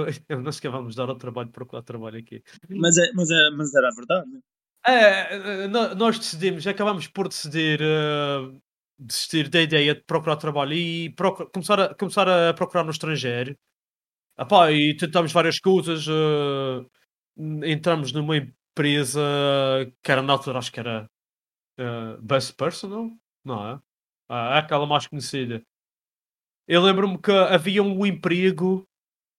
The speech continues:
Speaker 1: na Irlanda, e isto até foi um colega meu de, ah pá, eu acho que posso ser, que foi o Luís que me falou nisso, e era para irmos para o Porto com o Luís fazer, ah, as entrevistas, o Luís acabou por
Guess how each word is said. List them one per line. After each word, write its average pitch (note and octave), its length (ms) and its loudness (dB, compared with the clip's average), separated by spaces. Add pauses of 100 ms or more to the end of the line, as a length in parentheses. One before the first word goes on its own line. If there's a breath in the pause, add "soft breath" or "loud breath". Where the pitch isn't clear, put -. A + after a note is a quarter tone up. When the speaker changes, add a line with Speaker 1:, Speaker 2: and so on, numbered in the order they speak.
Speaker 1:
na E3 380 6
Irlanda, D#3+ 540 4
e E3 80 -2
isto F#3+ 160 0
até A3 120 0
foi F3+ 300 0
um E3+ 220 -6 (300)
colega D#3+ 240 2
meu C#3+ 260 0
de, B2+ 120 -2 (1400)
ah C#3 60 -4
pá, A#2 120 -4
eu G#2 100 0
acho A#2 120 0
que - 60 -20
posso C3+ 220 -4
ser, B2+ 220 -4
que B2+ 120 -14
foi C#3+ 180 -2
o C3+ 60 2
Luís B2+ 420 -2
que - 80 -10
me B2 80 -8
falou B2+ 280 -4
nisso, B2+ 340 -6
e C3+ 60 0
era D3 120 2
para D#3 160 0
irmos C#3+ 320 -4 (240)
para E3+ 100 6
o D#3 80 -8
Porto C#3+ 460 -6 (500)
com D3+ 200 -2
o - 20 -2
Luís C#3+ 480 -2
fazer, C#3 480 0
ah, C3+ 640 0
as B2+ 120 -2
entrevistas, C3 520 -6
o B2+ 60 -4
Luís B2 220 -4
acabou B2 360 -6
por B2 160 -10